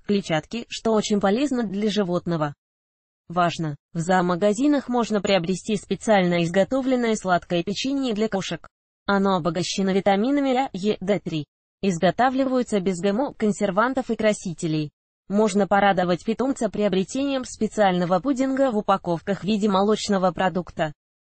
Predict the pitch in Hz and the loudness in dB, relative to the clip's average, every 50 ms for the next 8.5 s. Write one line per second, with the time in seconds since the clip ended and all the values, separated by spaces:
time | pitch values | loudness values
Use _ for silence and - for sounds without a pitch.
0 | _ _ _ _ _ - - - 214 208 208 208 208 190 170 190 220 214 220 220 | _ _ _ _ _ -14 -6 -2 0 2 2 2 2 2 2 2 2 2 0 0
1 | 208 175 208 202 202 202 220 269 302 302 - 277 262 247 233 226 - 208 208 208 | 0 0 2 2 2 2 2 0 -2 -2 0 0 2 2 0 0 0 0 0 0
2 | - 254 262 254 240 254 269 190 190 - - - - 220 233 214 - 190 180 175 | 2 0 0 2 2 2 0 0 -2 -6 -6 -2 0 0 0 0 0 -2 0 0
3 | 170 - - _ _ _ _ _ _ _ - 185 196 202 196 - 202 202 190 190 | -2 -4 -8 _ _ _ _ _ _ _ -4 0 0 0 0 0 0 0 0 0
4 | 185 185 190 190 - - 202 208 185 180 214 208 202 185 170 220 214 - 214 202 | 0 0 0 0 -2 0 0 0 0 2 2 0 0 0 0 0 0 0 0 -2
5 | - - 269 262 254 254 247 240 233 - - 226 226 233 240 226 208 160 175 180 | 0 0 -2 0 0 0 0 0 -2 -2 2 2 2 4 4 2 0 0 0 -2
6 | 175 175 160 - - 202 190 - 185 - 190 180 180 170 190 170 175 185 175 226 | 0 -2 -2 0 0 0 0 0 -2 -2 0 -2 0 0 -2 -2 -2 0 0 0
7 | 254 277 254 202 190 190 185 180 170 180 233 233 - 269 - - 226 214 202 202 | 0 0 0 0 2 2 2 0 0 -4 -6 -4 -4 -4 -4 -2 0 0 2 4
8 | 190 170 165 - - - - 165 151 151 | 2 2 0 -2 -6 -8 -6 -6 -6 -6